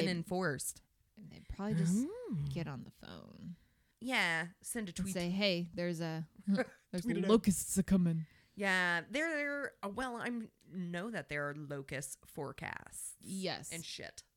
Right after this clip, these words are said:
Speaker 1: Yeah, they can actually, like, predict it. Terrifying.
Speaker 2: Yeah, like the
Speaker 1: No, thank
Speaker 2: fucking
Speaker 1: you.
Speaker 2: cicada bullshit.
Speaker 1: Fuck those
Speaker 2: Fucking
Speaker 1: assholes.
Speaker 2: cicadas.
Speaker 1: They dive bomb you.
Speaker 2: Ugh.
Speaker 1: All right, now we have the Salmon Act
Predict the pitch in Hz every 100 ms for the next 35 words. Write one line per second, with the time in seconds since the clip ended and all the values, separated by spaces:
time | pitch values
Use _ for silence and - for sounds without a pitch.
0 | - 302 220 - 190 185 180 175 - 170
1 | 165 - _ 165 156 160 - - - -
2 | - - - - - _ _ - 151 -
3 | - 180 170 160 175 170 180 175 185 160
4 | - - 175 208 160 165 139 139 - 123
5 | 113 - _ _ _ - - - 139 -
6 | 73 - - - - - 131 151 - -
7 | - - - - - _ _ _ _ _
8 | _ 160 143 - - 156 151 147 160 143
9 | 151 143 151 - _ _ _ _ _ 180
10 | 170 156 147 _ - 190 185 196 220 214
11 | 185 185 - - 202 214 208 190 170 156
12 | 156 -